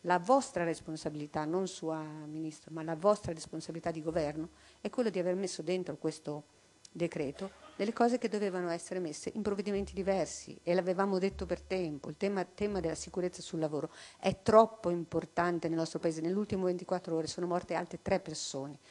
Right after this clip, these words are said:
e noi volevamo un provvedimento dedicato, un provvedimento su cui eravamo disposti a lavorare insieme, opposizioni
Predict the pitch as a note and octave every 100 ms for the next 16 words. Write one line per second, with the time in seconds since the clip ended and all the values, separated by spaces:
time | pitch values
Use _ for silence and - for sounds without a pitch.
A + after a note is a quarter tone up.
0 | - - - F3+ A3 A#3 G3+ E3+ D#3+ E3+
1 | F#3 G3 F#3+ F#3 E3+ D#3+ E3 D#3+ G#3+ G3
2 | F3+ - C#3+ C#3+ - - - - F3+ F#3
3 | F#3 G3+ A3+ G#3+ - E3+ F3 D#3+ F3 F3
4 | D#3+ - - F3+ F3+ - D#3+ D#3+ D#3+ E3
5 | D#3+ - - E3+ D#3+ D#3 C#3+ D3+ D3 D3+
6 | - F3 F3